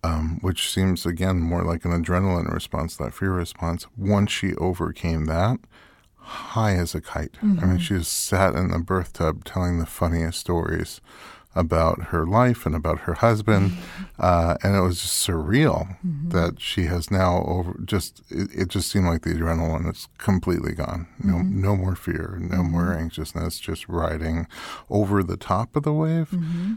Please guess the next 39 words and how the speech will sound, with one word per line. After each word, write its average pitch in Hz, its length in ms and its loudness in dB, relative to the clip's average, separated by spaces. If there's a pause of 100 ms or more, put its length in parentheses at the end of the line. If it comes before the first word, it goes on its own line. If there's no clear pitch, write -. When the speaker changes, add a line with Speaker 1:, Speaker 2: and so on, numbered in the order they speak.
Speaker 1:
every 139 280 4
time 143 280 4
instead 110 380 4
of 90 140 0
letting 90 240 0
it - 160 -6
crash 87 260 0
over 82 240 0
her - 200 -4
and 85 120 -2
make 190 220 -4
her 175 80 0
Speaker 2:
Mm-hmm. - 100 0
Speaker 1:
nervous. - 400 -8
Speaker 2:
Mm-hmm. 196 100 0
Speaker 1:
Um, 87 380 -2 (320)
Speaker 2:
Isn't 294 160 -6
that 339 160 -4
beautiful 170 420 -6
to 214 80 -2
witness? 180 460 -6 (140)
Speaker 1:
It's 95 200 -2
incredible. 92 540 2 (640)
Speaker 2:
I - 40 -2
had 208 160 2
a 190 100 0
birth 170 520 -4
recently 175 540 -6
where, 180 480 -6 (160)
and 202 240 -2
I 190 100 -6
was 285 200 -8
her 220 140 -4
doula. 170 580 -6 (560)
So 185 380 -4
I 190 140 2
was 185 320 -4
not 180 460 0 (160)
prepared 175 680 -4